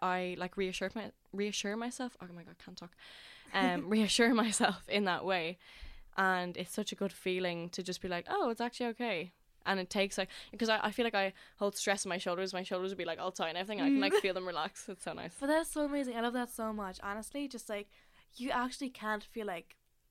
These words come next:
Speaker 2: the physical impact of that.
Speaker 1: Yeah.
Speaker 2: And just, like, all over, like, even, like, the way you're acting, or, like, when I, like, realize, "Okay, I had a, had, I've had a, like, rough day," or something like that, and I will be, like, a little bit different tonight, or, like,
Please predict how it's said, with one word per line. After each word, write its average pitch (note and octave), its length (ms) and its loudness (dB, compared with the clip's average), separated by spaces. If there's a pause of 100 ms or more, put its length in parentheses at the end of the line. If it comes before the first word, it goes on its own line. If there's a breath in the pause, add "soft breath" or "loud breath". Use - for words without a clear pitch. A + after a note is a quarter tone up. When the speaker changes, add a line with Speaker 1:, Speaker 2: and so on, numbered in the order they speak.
(120)
Speaker 2:
the - 180 -8 (260)
physical G#3+ 460 -2
impact F#3+ 460 -12
of F#3+ 100 -16
that. - 380 -8 (160 soft breath)
Speaker 1:
Yeah. F#3 420 -6
Speaker 2:
And A#3 140 -2
just, A3+ 180 -6
like, A3+ 260 -4 (160)
all A3+ 260 2
over, A3 280 -2
like, F3+ 180 -6 (100)
even, B3+ 200 -4
like, B3+ 140 -2
the A3+ 100 -6
way G#3 140 -2
you're G3+ 120 -2
acting, G3+ 320 -4
or, F#3+ 60 -6
like, G3+ 160 -8 (320 soft breath)
when A#3 100 0
I, A#3 140 4
like, G#3 320 -4 (100)
realize, G#3 540 -2
"Okay, G#3 200 -8
I G3 120 -8
had F#3+ 280 -2
a, G3+ 40 -2
had, G3 220 -4 (100)
I've G3 140 -8
had G3 200 -2
a, G3+ 140 -6 (180)
like, E3+ 220 -14 (400)
rough G3+ 220 -2
day," F#3+ 120 -6
or G3 100 -6
something A#3+ 260 -12
like C4 180 -8
that, C#4 240 -2 (440 loud breath)
and A#3 140 2
I A3+ 80 6
will A3 220 2
be, A3 160 -2
like, G3+ 160 -2
a G3+ 40 -6
little G#3 160 -2
bit F#3+ 180 -10
different G#3+ 340 -8
tonight, B3+ 480 -2
or, G3+ 80 -8
like, F#3 260 -6